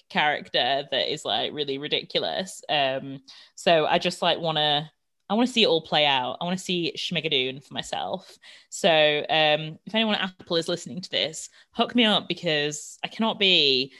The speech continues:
doing another ten ninety-nine for another thing that I'm subscribed to. I did a survey the other day about subscriptions. I don't know why I did this. Sometimes I just, like, do surveys 'cause I feel really mean on the people,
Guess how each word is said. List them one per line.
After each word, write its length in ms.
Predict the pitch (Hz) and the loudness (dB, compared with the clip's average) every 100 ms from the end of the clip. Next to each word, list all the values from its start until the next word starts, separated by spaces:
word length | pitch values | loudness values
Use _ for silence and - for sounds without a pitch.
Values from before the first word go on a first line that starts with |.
| _ _ _ 175 | _ _ _ -2
doing 240 | 190 175 | 2 4
another 260 | 165 156 156 | 2 2 0
ten 240 | - 160 | 0 -2
ninety-nine 440 | 156 139 156 147 151 | -2 -2 -2 -4 -4
for 120 | 156 | -6
another 200 | 156 151 | -4 -4
thing 340 | 156 143 139 | 0 -2 -2
that 100 | 151 | -4
I'm 140 | 143 151 | -4 -6
subscribed 600 | 156 - 165 143 151 - | -12 -6 -2 0 -2 -4
to. 100 | 151 | -6
I 300 | - - - | -6 -10 -2
did 100 | 254 | 0
a 40 | |
survey 520 | 370 277 262 247 190 | 2 4 4 6 4
the 100 | 160 | 4
other 100 | 165 | 0
day 420 | 156 175 151 107 - | 4 6 6 4 0
about 280 | - 156 | 0 0
subscriptions. 800 | - 165 - 185 - - 110 120 | -2 -8 -2 0 0 -4 -4 -4
I 80 | 139 | 0
don't 120 | 190 | 2
know 120 | 202 | 0
why 240 | 180 165 156 | -2 -2 -2
I 60 | |
did 200 | 147 156 | 0 -2
this. 320 | - 57 170 - | 0 -2 -2 -2
Sometimes 320 | 208 247 254 | 0 2 0
I 80 | 285 | 0
just, 180 | 247 | -2
like, 160 | 240 175 | -2 -2
do 160 | 165 170 | -2 -2
surveys 440 | - 170 160 160 | 0 2 2 -2
'cause 100 | 165 | -4
I 80 | 139 | -4
feel 240 | - 165 | 2 2
really 220 | 165 160 | 4 0
mean 240 | 156 151 156 | 0 -2 0
on 100 | 175 | -4
the 60 | |
people, 560 | 170 160 165 - 196 247 | -4 -6 -6 0 0 0